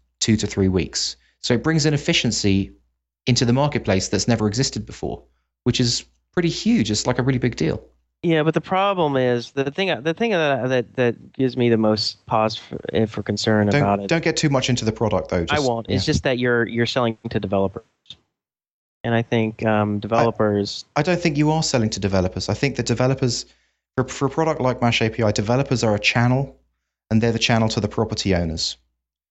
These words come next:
Speaker 2: Hmm.
Speaker 1: So I don't, I'm not sure that you are selling to, I think you're educating developers on something that they can use for free. And ultimately, it's the people who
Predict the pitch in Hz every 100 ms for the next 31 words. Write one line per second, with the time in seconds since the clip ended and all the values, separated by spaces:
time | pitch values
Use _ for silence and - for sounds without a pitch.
0 | _ 120 117 - - 110 107 107 107 113
1 | 123 113 - - 113 117 - - 110 90
2 | 107 110 113 107 - - 98 143 117 120
3 | 123 127 139 127 123 120 101 104 107 104
4 | - 98 107 107 101 101 101 98 98 95
5 | 95 - 113 101 95 - - _ - 110
6 | 127 127 113 107 101 85 - - 117 110
7 | 110